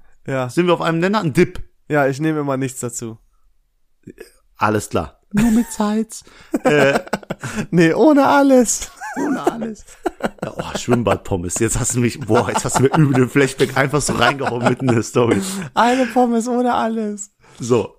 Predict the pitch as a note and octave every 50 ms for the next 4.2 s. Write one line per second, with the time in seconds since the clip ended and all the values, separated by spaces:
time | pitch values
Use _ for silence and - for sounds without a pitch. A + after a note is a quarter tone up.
0 | _ - D3 C3 D3+ E3 D#3+ E3 - - G#2+ F#2+ F#2 F2+ - - - - _ -
1 | A2 A#2+ B2+ C3 C3 C3+ D3+ D3 B2+ D3+ D#3 C#3+ C#3 B2+ - C#3 D3 E3 - -
2 | E3 C3 C3 C3 B2+ C3+ C#3+ D#3 C3+ A#2 F#2+ F2+ F2+ - - G2+ F#2+ F#2 F#2 -
3 | - - - B2 - - - _ - B2 A2+ G2+ - - - F#2 C#3 D3+ D#3 -
4 | - - - -